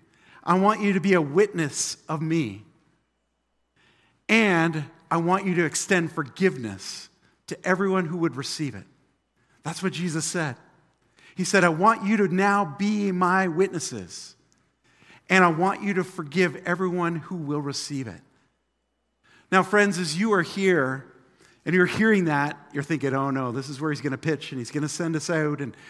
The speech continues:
or he's gonna tell us to go be witnesses for Jesus and tell, and,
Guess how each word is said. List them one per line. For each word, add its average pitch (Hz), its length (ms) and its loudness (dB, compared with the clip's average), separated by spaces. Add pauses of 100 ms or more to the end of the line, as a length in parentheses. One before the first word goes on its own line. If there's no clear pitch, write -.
(200)
or 135 60 -6
he's 127 140 -6
gonna 156 160 0
tell 180 200 4
us 170 120 -2
to 185 80 -4
go 175 120 2
be 185 140 2
witnesses 185 480 0
for 185 120 -6
Jesus 165 360 -4
and 175 100 -2
tell, 185 360 2
and, 165 160 -2